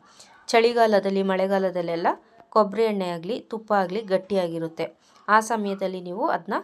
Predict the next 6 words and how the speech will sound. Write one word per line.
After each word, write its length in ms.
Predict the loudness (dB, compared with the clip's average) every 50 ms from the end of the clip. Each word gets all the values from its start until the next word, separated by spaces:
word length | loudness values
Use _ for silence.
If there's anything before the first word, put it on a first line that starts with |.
| -8 -16 -20 -20 _ _
ಕಾಯಿಸ್ಬಿಟ್ಟು 600 | 2 2 4 4 2 -2 -6 -10 -12 -8 -4 0
ಹಾಕ್ಬಾರ್ದು. 680 | 0 0 0 -2 -6 -8 -6 -6 -6 -4 -6 -8 -10 -10 -14 _ _ _ _ _ _ -8
ಅದೇ 220 | -4 -2 -2 -2
ತಣ್ಣಗೆ 560 | -2 0 0 0 0 0 -2 -4 -6 -6 -4
ಮಾಡಿ, 300 | -4 -4 -4 -4 -6 -6
ನೀವು 280 | -6 -6 -4 -4 -6